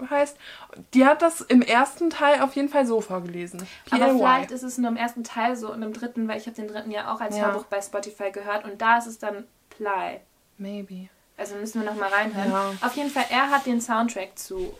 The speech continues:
Speaker 2: Infinity Falling geschrieben.
Speaker 1: Ja.
Speaker 2: Und deswegen hat Hope halt auch über ihn irgendwie so ein bisschen da, ähm, ist ja in diese Branche mit reingerutscht.
Speaker 1: Ja.
Speaker 2: Aber ich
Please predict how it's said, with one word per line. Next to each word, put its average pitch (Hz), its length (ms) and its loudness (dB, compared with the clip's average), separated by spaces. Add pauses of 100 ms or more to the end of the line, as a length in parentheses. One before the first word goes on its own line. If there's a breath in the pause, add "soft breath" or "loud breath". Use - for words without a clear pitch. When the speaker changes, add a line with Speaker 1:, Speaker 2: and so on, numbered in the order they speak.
(140)
Speaker 2:
Infinity 190 480 -10
Falling 180 360 -4
geschrieben. 196 640 -6
Speaker 1:
Ja. 196 380 -4
Speaker 2:
Und 214 240 0
deswegen 214 420 -6 (260)
hat 202 240 -8
Hope 214 200 -4
halt 208 180 -6
auch 196 180 -6 (120)
über 220 240 -6
ihn 226 220 -4
irgendwie 214 200 -6
so 208 120 -8
ein 208 40 -8
bisschen 202 480 -10
da, 190 380 -4
ähm, 185 380 -12 (440)
ist - 300 -16 (320)
ja 180 140 -12
in 185 100 -12
diese 185 160 -12
Branche 185 300 -6
mit 180 180 -12
reingerutscht. 185 640 -10
Speaker 1:
Ja. 202 300 -4
Speaker 2:
Aber 359 120 0
ich 392 60 0